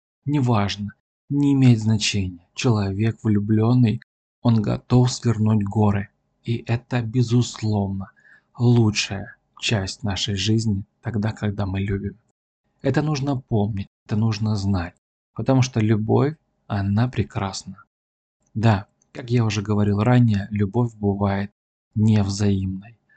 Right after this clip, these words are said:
Она бывает в тягость. Но все равно, какая бы она ни была, даже если она невзаимная,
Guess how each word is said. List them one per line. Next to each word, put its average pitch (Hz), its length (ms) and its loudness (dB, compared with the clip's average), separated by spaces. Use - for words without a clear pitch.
Она 110 180 -2
бывает 107 520 0
в - 160 -20
тягость. 101 600 0
Но 135 200 0
все 139 240 -2
равно, 123 540 0
какая 139 460 -2
бы 135 140 0
она 131 140 4
ни 123 140 6
была, 101 500 -2
даже 113 460 -2
если 123 300 -2
она 123 140 4
невзаимная, 117 800 0